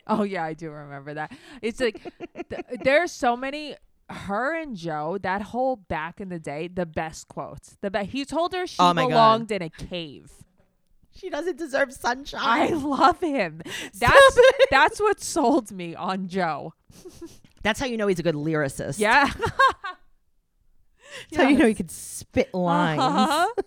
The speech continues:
Speaker 1: That's how he got V.
Speaker 2: Well, she wo- <laughs> <laughs> she's doing her, um, her confessional, and she wore her favorite tie-dye Kalahari water park
Speaker 1: Loves
Speaker 2: shirt.
Speaker 1: that
Speaker 2: That is her
Speaker 1: thing.
Speaker 2: favorite shirt.
Speaker 1: Uh-huh.
Speaker 2: <laughs> And, uh, okay, so now we're in the car, and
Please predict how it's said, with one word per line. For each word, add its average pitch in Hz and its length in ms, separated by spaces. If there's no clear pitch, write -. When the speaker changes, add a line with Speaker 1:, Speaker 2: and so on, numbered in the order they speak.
Speaker 1:
That's 214 200
how 247 120
he 220 60
got 196 240
V. 185 220
Speaker 2:
Well, 202 180
she 240 220
wo- 226 180
<laughs> 311 100
<laughs> 320 220
she's 339 320
doing 240 400
her, 185 320
um, 156 280
her 180 160
confessional, 147 460
and 160 120
she 175 100
wore 170 120
her 190 120
favorite 180 460
tie-dye 170 420
Kalahari 160 880
water 165 300
park 220 280
Speaker 1:
Loves 196 260
Speaker 2:
shirt. 156 80
Speaker 1:
that 160 160
Speaker 2:
That 165 100
is 175 120
her 196 100
Speaker 1:
thing. 160 120
Speaker 2:
favorite 151 220
shirt. 202 240
Speaker 1:
Uh-huh. 226 400
Speaker 2:
<laughs> 339 80
And, 196 340
uh, 175 280
okay, 170 200
so 175 120
now 190 240
we're 208 160
in 185 200
the 180 100
car, 139 420
and 151 260